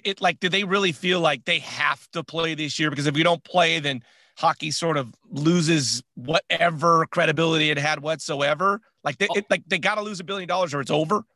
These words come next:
Speaker 2: Well, if they don't play the season, they probably still have to pay the players. I doubt there's a clause being like, "Hey, we're just not gonna have a season, so the entire league doesn't get a salary." Like, they're gonna spend,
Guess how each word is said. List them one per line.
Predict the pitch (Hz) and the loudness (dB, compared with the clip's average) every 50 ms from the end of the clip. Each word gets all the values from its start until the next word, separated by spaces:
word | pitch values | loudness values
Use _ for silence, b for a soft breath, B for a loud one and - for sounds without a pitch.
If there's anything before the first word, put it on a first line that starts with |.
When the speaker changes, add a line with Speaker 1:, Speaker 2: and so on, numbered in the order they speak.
| _ _ _ _ _ _ _ _ _ - | _ _ _ _ _ _ _ _ _ -6
Speaker 2:
Well, | 156 175 175 160 131 | -2 -2 0 0 0
if | 156 156 139 | -2 -4 -2
they | 165 160 | 0 -2
don't | 147 139 160 175 170 - - _ _ - | 2 4 4 4 2 2 -2 _ _ -12
play | - 156 156 160 160 | -6 -2 0 0 0
the | 135 123 | 0 -4
season, | - - 160 160 165 156 139 139 127 123 120 | -6 -4 -2 0 0 0 0 -2 -4 -4 -4
they | 120 117 | -6 -6
probably | 110 _ - - 147 143 185 180 170 165 - 147 131 | -8 _ -8 -4 -4 -2 -2 -4 -6 -8 -8 -8 -10
still | 123 - - - - 143 143 143 | -10 -12 -10 -8 -6 -4 -4 -6
have | 139 131 139 139 139 135 - - | -6 -8 -8 -8 -8 -8 -10 -12
to | 117 | -14
pay | - - - 131 143 156 156 147 | -14 -10 -6 -4 -2 -2 -2 -2
the | 123 117 | -4 -6
players. | - - _ - - 139 147 139 110 95 92 98 95 - - | -8 -8 _ -2 0 0 0 0 -2 -2 -4 -6 -8 -10 -8
I | 92 123 113 | -8 -8 -6
doubt | 107 120 120 131 143 139 139 - | -4 -4 -2 0 0 -2 -2 -4
there's | 139 123 117 117 110 101 107 | -4 -4 -4 -6 -6 -8 -6
a | 107 107 104 101 98 101 95 - - | -6 -4 -4 -4 -6 -6 -8 -12 -16
clause | - - 131 131 135 139 131 123 110 104 101 101 | -18 -12 -8 -4 -2 -2 -2 -2 -2 -4 -8 -10
being | - 117 113 110 107 110 | -8 -6 -6 -6 -6 -4
like, | 110 107 107 107 101 | -4 -4 -4 -4 -6
"Hey, | 104 135 147 147 139 135 | -4 -2 0 0 0 0
we're | 120 135 156 | -2 -4 -4
just | 165 175 143 - | -4 -4 -6 -4
not | 135 131 127 123 | -4 -4 -4 -4
gonna | 127 123 123 | -4 -4 -4
have | 117 110 101 | -4 -4 -6
a | |
season, | 98 - - 135 151 147 123 113 107 101 98 - | -8 -10 -6 -4 -2 -2 -2 -4 -8 -12 -12 -12
so | - - 110 107 104 101 95 - b b b b b b b b - | -8 -6 -4 -2 -2 -4 -6 -8 b b b b b b b b -8
the | 127 135 | -6 -6
entire | 135 127 120 - 135 131 135 139 135 135 127 120 113 | -6 -6 -6 -4 -2 0 0 2 2 2 0 -2 -2
league | 113 123 143 151 156 147 127 117 | -4 -4 -2 -2 -2 -2 -2 -4
doesn't | 110 123 131 123 131 104 110 | -4 -2 -2 -2 -4 -6 -6
get | 117 127 110 | -6 -8 -6
a | 90 | -8
salary." | - - - 113 110 123 156 160 110 90 90 98 95 | -10 -10 -6 -4 -2 0 0 0 -2 -4 -6 -8 -8
Like, | 95 98 101 98 - | -8 -8 -8 -10 -14
they're | 85 82 110 123 139 147 | -18 -8 -4 -4 -2 -2
gonna | 156 151 131 110 | -2 -4 -6 -8
spend, | - - - - 131 117 113 110 101 - | -10 -10 -10 -8 -8 -8 -8 -10 -12 -16